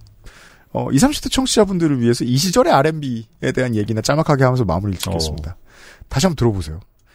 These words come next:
Speaker 1: 어셔는 이 이게 이제 컨페션즈 앨범에 있고,
Speaker 2: 네.
Speaker 1: 컨페션즈하고 팔칠공일 두 개의 앨범이 제일 크게 히트를 했잖아요.
Speaker 2: 맞아요.
Speaker 1: 이 두 앨범 모두 그런 공통점이 있습니다. 지금 음악에 비해서. 음악의 모든 단면이 다 곡면이에요.
Speaker 2: 곡면이요?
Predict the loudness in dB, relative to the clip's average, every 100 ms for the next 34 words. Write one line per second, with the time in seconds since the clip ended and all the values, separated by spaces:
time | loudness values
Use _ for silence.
0 | _ 0 4 4 2 0 -4 -4 -6 -8
1 | -20 -12 -6 0 0 0 -2 0 2 2
2 | 2 0 -4 -8 -12 -16 -10 -10 -10 -6
3 | -2 2 2 2 2 0 2 2 2 2
4 | 2 2 0 4 4 4 0 -2 -4 -2
5 | 0 0 -2 0 0 0 -2 -2 -6 -8
6 | -8 -4 -2 0 2 4 4 2 2 2
7 | 4 2 -2 0 2 4 2 2 2 0
8 | 0 -4 -8 -10 -16 -6 0 4 6 4
9 | 2 -4 -8 -12 -16 _ _ _ _ _
10 | _ -20 _ _ -16 -6 4 6 6 4
11 | 2 0 0 2 0 0 -2 0 0 2
12 | 0 0 2 2 2 4 2 0 -6 -14
13 | -20 _ _ _ _ _ _ -6 -6 -2
14 | -2 -2 -4